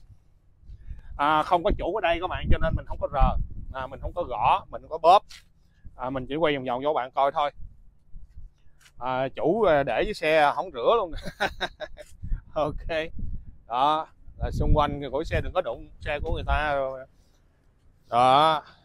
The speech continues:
Ok các bạn. Rồi, bây giờ mình, à, ra trước mình coi nè. <clears throat> Thứ nhất á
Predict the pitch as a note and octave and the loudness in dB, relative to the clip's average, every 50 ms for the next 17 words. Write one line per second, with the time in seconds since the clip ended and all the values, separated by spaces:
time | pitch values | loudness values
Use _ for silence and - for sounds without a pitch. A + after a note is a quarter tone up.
0 | _ - - - _ _ - A2 C3 C#3 - _ D3+ D3 D3 D3 D3+ D3 C3+ A#2+ | _ -20 -20 -20 _ _ -8 -8 -8 -8 -8 _ 2 2 2 2 0 -2 -2 -2
1 | A#2 A#2+ - _ _ _ _ _ _ - _ - _ _ _ _ _ _ _ - | -2 -4 -6 _ _ _ _ _ _ -20 _ -20 _ _ _ _ _ _ _ -20
2 | _ _ _ - - - _ - - - _ _ _ _ _ - _ - A2 A#2 | _ _ _ -20 -20 -20 _ -20 -20 -20 _ _ _ _ _ -20 _ -6 0 2
3 | B2+ C3 C3+ A#2+ G#2+ - _ _ _ _ - - _ _ _ _ C3+ C#3+ C3+ C3 | 4 4 4 2 -2 -8 _ _ _ _ -20 -20 _ _ _ _ -8 -4 0 0
4 | B2+ B2+ B2+ B2 B2+ C3 C3+ C3+ C3 C3 C3 B2+ B2+ B2 B2 A#2 - _ _ _ | 0 0 -2 -6 -6 -2 -2 0 0 0 0 -2 -2 -4 -4 -8 -12 _ _ _
5 | - _ _ _ - - - _ - _ - C#3 C#3+ D#3 C#3+ - D#3+ F3+ A#3 A3+ | -20 _ _ _ -20 -20 -20 _ -20 _ -2 0 0 0 0 0 0 0 0 0
6 | D#3 C3 - C3+ D3 D#3 D3+ D3 C3+ - - _ _ _ _ - - A#3 G#3+ G#3 | -4 2 6 8 8 8 8 6 2 -6 -10 _ _ _ _ -4 -2 0 0 0
7 | G3+ G3 F#3 C#3 - _ _ _ _ _ _ _ _ _ _ _ _ - _ C#3 | -2 -4 -4 -6 -10 _ _ _ _ _ _ _ _ _ _ _ _ -20 _ -8
8 | E3 F#3+ F#3+ G3+ A#3 A#3 A#3 A3 A3 G#3+ F#3+ | -6 0 2 2 2 4 6 6 6 6 4